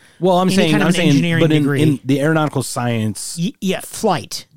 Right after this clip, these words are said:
Speaker 1: specific
Speaker 2: Yes.
Speaker 1: degree or whatever it was, you could fly planes or flip burgers. That's really <laughs> what it was, 'cause it's so, it was so niche, right? But, uh, wouldn't you rather work in a mailroom nowadays, like, and get four years of real world experience? Wouldn't some, an, an employer want that now?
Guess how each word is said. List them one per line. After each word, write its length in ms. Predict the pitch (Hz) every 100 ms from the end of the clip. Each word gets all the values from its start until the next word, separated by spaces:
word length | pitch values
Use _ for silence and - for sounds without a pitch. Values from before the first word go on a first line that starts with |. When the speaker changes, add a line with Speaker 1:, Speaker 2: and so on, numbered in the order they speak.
| -
Speaker 1:
specific 840 | - - 123 - 143 123 127 110 175
Speaker 2:
Yes. 300 | 185 160 -
Speaker 1:
degree 400 | 110 110 110 98
or 80 |
whatever 340 | 92 87 85 87
it 60 |
was, 200 | 90 90 92
you 60 |
could 120 | 95
fly 180 | - 110
planes 260 | 104 117 95
or 40 | 90
flip 200 | 101 82
burgers. 420 | 82 - - -
That's 220 | 107 -
really 140 | 101 92
<laughs> 40 |
what 180 | 127 -
it 200 | - -
was, 220 | 131 95
'cause 140 | 104 101
it's 80 | -
so, 160 | 131
it 400 | 120 - - -
was 120 | - -
so 160 | 151
niche, 400 | 131 160 98 -
right? 280 | 104 92 120 _ _ _ _ _ - -
But, 140 | - 165
uh, 180 | 170 151
wouldn't 240 | 123 196
you 120 | 208 190
rather 220 | 180 175
work 200 | 131 143
in 60 | 131
a 20 |
mailroom 340 | 101 101 131
nowadays, 460 | 147 147 147 147 143
like, 220 | 98 101
and 180 | 95 92
get 160 | 110 -
four 240 | - 104
years 220 | 107 110
of 120 | 92
real 160 | 87 101
world 240 | 98 117 92
experience? 720 | - - 85 95 147 180 -
Wouldn't 300 | 120 151 175 _ -
some, 300 | - 113 98
an, 220 | 101 98 - _
an 80 | 101
employer 420 | 104 92 113 123
want 220 | 117 104
that 320 | 98 104 139 127
now? 380 | 135 139 147